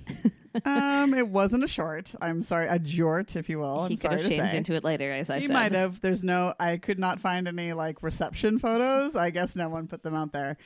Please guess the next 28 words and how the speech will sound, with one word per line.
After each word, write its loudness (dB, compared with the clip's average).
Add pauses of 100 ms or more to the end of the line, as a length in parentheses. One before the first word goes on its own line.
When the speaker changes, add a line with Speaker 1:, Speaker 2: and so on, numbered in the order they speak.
(140)
Speaker 1:
<laughs> -14
Speaker 2:
But 6
he 2
Speaker 1:
Wow. 6
Speaker 2:
did 4
wear 4
a 4
regular 0 (140)
black -4
suit. -2
Speaker 1:
Okay. -6
Speaker 2:
And 0
he -2
did -6
wear -6
Converse. -14 (300)
Speaker 1:
Oh, 2
Speaker 2:
So 4
Speaker 1:
well. 0 (100)
What 0
about 2
he 2
didn't -2
wear 2
a 0
hat? -2 (320)
Speaker 2:
No -2
hat. -6